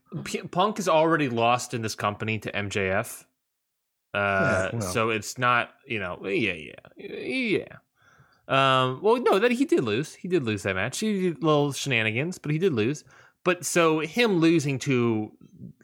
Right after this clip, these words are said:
Speaker 1: literally the best in the world currently, Okada, you know, that's,
Speaker 2: Yeah.
Speaker 1: you know, I, I think Punk will be, I
Speaker 2: No, he
Speaker 1: think
Speaker 2: could definitely
Speaker 1: no
Speaker 2: lose to Okada. It was the Hangman part.
Speaker 1: Oh, yeah, yeah. Oh, well, yeah,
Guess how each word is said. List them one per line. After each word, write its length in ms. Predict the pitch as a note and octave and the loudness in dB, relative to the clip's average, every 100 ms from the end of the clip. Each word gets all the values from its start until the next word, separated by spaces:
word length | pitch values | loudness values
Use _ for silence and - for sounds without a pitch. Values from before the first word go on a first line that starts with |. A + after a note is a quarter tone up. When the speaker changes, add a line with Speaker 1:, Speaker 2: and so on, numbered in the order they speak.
| _ | _
Speaker 1:
literally 560 | - D3 D#3+ C#3+ C3+ C3 | -6 2 4 4 4 2
the 160 | A#2+ G#2+ - - - | 0 -6 -16 -20 -16
best 420 | A2+ C3 A#2 - | -2 -2 0 -4
in 80 | A#2 | -4
the 80 | G#2+ | -2
world 460 | A2 A2 G#2 A2+ | 0 0 -2 -6
currently, 640 | - A#2+ G#2+ F2 F2 E2+ - _ _ _ - | -2 0 0 -4 -10 -10 -14 _ _ _ -10
Okada, 600 | - - B2+ A2 F2 F2 - - | -8 -2 0 0 0 -6 -8 -4
you 140 | E3+ | 0
know, 100 | E3+ | 2
that's, 340 | F3 D3+ - - | 2 0 -8 -10
Speaker 2:
Yeah. 440 | B2 G#2 E2 D2+ - - - | -6 -4 -4 -6 -12 -18 -16
Speaker 1:
you 140 | - F3+ | -6 -4
know, 220 | E3 - | -6 -6
I, 140 | A#2+ B2+ | -4 -2
I 120 | C3+ | -2
think 280 | D3+ F3 C3+ | 0 -2 -2
Punk 280 | - D3+ C3+ | -2 -2 -2
will 80 | C3 | -4
be, 120 | - | 0
I 60 | A3 | 2
Speaker 2:
No, 80 | D3 | 2
he 120 | G3 | 4
Speaker 1:
think 120 | G#3+ | 2
Speaker 2:
could 60 | F3 | 2
definitely 280 | B3+ F3 G3 | 2 2 4
Speaker 1:
no 60 | |
Speaker 2:
lose 160 | F#3+ E3+ | 4 2
to 120 | - | 0
Okada. 480 | A2+ - C#3+ C#3 G#2+ | -2 0 2 2 2
It 40 | A2+ | 0
was 180 | B2 - | 0 -2
the 200 | A#2 G2+ | -4 -2
Hangman 600 | - D#3+ D#3 G#2+ F2+ F2 - | 0 2 2 0 -6 -10 -10
part. 220 | - - _ _ _ _ _ _ _ - | -12 -12 _ _ _ _ _ _ _ 0
Speaker 1:
Oh, 280 | C#3+ D3 C3 | 2 4 4
yeah, 180 | B2 A#2 | 4 4
yeah. 240 | A2 G2+ | 2 0
Oh, 220 | C3 C3 A2+ | 0 2 0
well, 140 | B2+ | 0
yeah, 180 | B2+ | 0